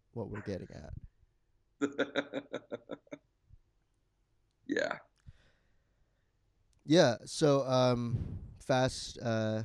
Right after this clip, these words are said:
Speaker 1: Furious Seven, uh, chock full of stupid moments like, uh, cars being dropped out of airplanes, uh,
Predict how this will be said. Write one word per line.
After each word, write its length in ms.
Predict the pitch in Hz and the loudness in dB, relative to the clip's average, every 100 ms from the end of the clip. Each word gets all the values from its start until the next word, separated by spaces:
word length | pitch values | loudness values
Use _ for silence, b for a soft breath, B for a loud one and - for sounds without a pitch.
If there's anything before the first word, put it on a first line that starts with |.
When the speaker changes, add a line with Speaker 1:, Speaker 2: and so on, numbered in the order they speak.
| - _ _ | -10 _ _
Speaker 1:
Furious 400 | - 151 147 139 | 6 8 8 6
Seven, 540 | - 127 123 151 180 170 | 4 2 4 4 2 -4
uh, 480 | - 117 110 113 - | 0 2 2 0 0
chock 340 | - 127 127 | 4 6 4
full 480 | - 135 131 131 127 | -2 0 2 2 0
of 380 | - 120 107 - _ _ _ _ _ | -2 -4 -4 -10 _ _ _ _ _
stupid 560 | - - 139 120 123 113 | -10 0 0 2 0 0
moments 680 | 113 120 127 127 - - | 0 0 -2 -4 -10 -8
like, 360 | 117 110 107 101 87 | -4 -2 -2 -6 -10
uh, 480 | 101 101 98 98 98 - | -8 -6 -4 -6 -8 -8
cars 340 | 117 110 110 | -4 -2 -2
being 240 | 110 113 113 | -4 -8 -6
dropped 320 | 110 110 - | -6 -6 -6
out 140 | 113 | -6
of 80 | 107 | -4
airplanes, 840 | 113 113 123 120 123 135 139 - b b b b b - | -4 -4 -6 -4 -4 -8 -14 -18 b b b b b -10
uh, 160 | 107 | -6